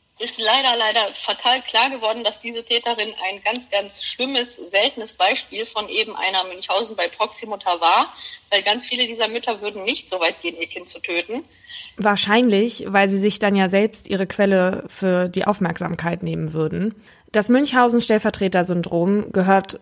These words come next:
Speaker 2: zu dem Feld der Kindstötung und mein Fall von Samira und Jelly ist eine Form davon. Und bei Samira war es eben unter anderem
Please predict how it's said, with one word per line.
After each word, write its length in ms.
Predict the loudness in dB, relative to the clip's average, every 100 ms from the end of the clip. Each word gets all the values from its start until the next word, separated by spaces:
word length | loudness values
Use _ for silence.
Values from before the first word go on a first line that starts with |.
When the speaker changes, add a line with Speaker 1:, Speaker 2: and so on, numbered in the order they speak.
| -8
Speaker 2:
zu 100 | 0
dem 180 | 0
Feld 220 | 2 2 2
der 80 |
Kindstötung 1000 | 2 4 2 2 -2 -6 -4 -4 -2 -4 -4
und 140 | -2
mein 220 | 2 2 2
Fall 240 | 2 0
von 180 | 2 0
Samira 520 | 2 2 2 2 2
und 180 | 0 0
Jelly 400 | 0 0 -2 -4 -6
ist 160 | 0
eine 180 | 2 2
Form 300 | -2 -6 -6
davon. 420 | -6 -8 -8 -10 -14 _ _ _ _
Und 360 | 0 0 -2 0
bei 400 | 4 6 4 2
Samira 440 | 2 4 6 6
war 180 | 6 4
es 100 | 4
eben 200 | 2 2
unter 240 | 2 2 4
anderem 540 | 4 2 2 0 -2